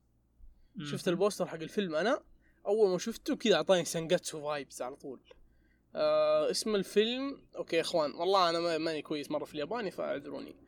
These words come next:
Speaker 2: أوموي، أو-، أومواري فوروي
Speaker 1: <laughs>
Speaker 2: فوريري، حاجة زي
Speaker 1: أرس-،
Speaker 2: كذا، حاجة زي
Speaker 1: ارسل لي الاسم، ارسل لي الاسم. أنا، أنا يسمون عبد الكريم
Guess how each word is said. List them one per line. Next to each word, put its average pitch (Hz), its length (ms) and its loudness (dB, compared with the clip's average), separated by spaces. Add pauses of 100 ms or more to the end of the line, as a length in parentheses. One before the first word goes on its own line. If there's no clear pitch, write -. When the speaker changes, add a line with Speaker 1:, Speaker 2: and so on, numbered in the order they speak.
(360)
Speaker 2:
أوموي، 220 680 4
أو-، 180 480 -4 (120)
أومواري 202 760 4 (180)
فوروي 196 840 -4 (140)
Speaker 1:
<laughs> 262 680 4 (200)
Speaker 2:
فوريري، 160 500 -2 (220)
حاجة 156 180 -10
زي 196 160 2
Speaker 1:
أرس-، 233 280 6
Speaker 2:
كذا، - 80 2
حاجة - 80 -4
زي 262 280 6
Speaker 1:
ارسل 262 240 8
لي 262 60 12
الاسم، 180 260 6
ارسل 190 200 2
لي - 20 4
الاسم. 160 240 0
أنا، 160 320 4
أنا 175 100 0
يسمون 180 280 4
عبد 156 100 6
الكريم 170 560 2